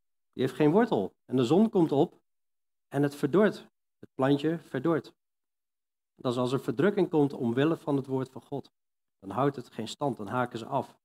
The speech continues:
Maar ze namen het wel, wel met vreugde aan. Dus mensen die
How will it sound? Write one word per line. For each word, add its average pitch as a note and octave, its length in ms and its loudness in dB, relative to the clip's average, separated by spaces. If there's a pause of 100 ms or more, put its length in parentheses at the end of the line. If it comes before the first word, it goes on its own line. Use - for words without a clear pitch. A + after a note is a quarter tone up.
(140)
Maar - 120 -6
ze D3+ 80 4
namen G3+ 360 4
het F3 100 -10
wel, E3+ 140 0
wel G#3 160 4
met A#3 160 2
vreugde B3+ 460 -2
aan. G2 320 -4 (960)
Dus - 120 -20
mensen F3 340 0
die D#3+ 220 0